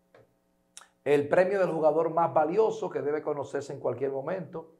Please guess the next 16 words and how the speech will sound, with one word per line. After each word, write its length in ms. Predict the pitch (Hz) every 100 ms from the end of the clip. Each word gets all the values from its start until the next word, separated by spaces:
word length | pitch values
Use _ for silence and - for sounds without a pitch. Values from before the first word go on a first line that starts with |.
| _
eh, 440 | - 104 101 101 104 107
más 160 | 117
valioso 500 | 123 120 123 120 123
del 200 | 113 110
round 300 | 110 123 120
robin, 340 | 120 190 147 143 -
debe 160 | - 117
conocerse 380 | 110 107 113 110
en 60 |
cualquier 260 | 113 - 113
momento, 460 | 110 113 113 120 - _ _ _ _
y 100 | 113
para 300 | 110 107 107
eso 220 | 113 - 117
solamente 720 | - 113 113 110 110 110 -
creo 380 | 113 120 107